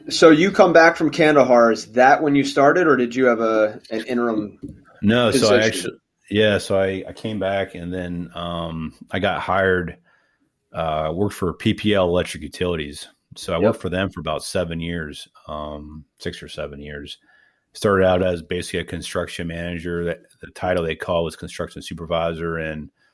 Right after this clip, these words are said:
Speaker 2: um, did, you know, did well. I had a great, great, had a lot of great people I worked with. Um, end up getting promoted and kind of working my way up the ladder a little bit and overseeing the construction management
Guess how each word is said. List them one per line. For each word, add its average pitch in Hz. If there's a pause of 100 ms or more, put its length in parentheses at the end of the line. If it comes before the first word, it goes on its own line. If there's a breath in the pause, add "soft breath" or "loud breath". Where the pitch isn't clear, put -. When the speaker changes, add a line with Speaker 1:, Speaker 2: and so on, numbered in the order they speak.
(460)
Speaker 2:
um, 78
did, 90 (120)
you 101
know, 82
did 85
well. 87
I -
had 85
a 82
great, 85 (440)
great, 87 (880)
had 90
a 85
lot 87
of 85
great 87
people 87
I 80
worked 85
with. 87 (360)
Um, 85
end 98
up 87
getting 90
promoted 90
and 85
kind 90
of 85
working 87
my 87
way 80
up 80
the 82
ladder 80
a 82
little 82
bit 80 (560 soft breath)
and 82
overseeing 87
the 80
construction 90
management 87